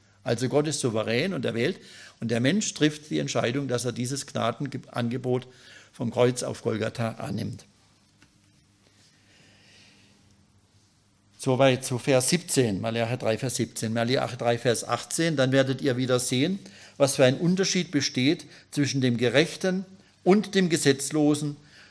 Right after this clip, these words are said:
zwischen dem, der Gott dient und dem, der ihm nicht dient.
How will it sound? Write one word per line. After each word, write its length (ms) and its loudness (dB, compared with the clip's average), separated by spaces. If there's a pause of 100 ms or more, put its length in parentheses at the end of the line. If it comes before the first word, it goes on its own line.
zwischen 320 -4
dem, 260 2
der 140 4
Gott 400 0
dient 240 0
und 160 -2
dem, 200 -2
der 200 -2
ihm 140 -2
nicht 320 -8
dient. 320 -10